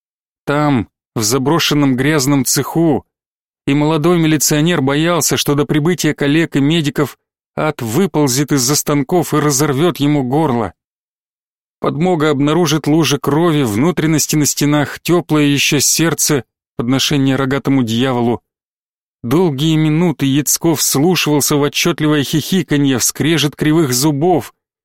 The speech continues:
и царапанье острых когтей по металлу и заслонял собой спящего ребёнка.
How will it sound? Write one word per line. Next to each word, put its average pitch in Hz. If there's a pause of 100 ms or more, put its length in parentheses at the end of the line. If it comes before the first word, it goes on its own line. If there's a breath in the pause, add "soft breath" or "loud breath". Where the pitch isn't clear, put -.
и 120
царапанье 135
острых 147
когтей 147
по -
металлу 143 (480)
и 127
заслонял 135
собой 131
спящего -
ребёнка. 123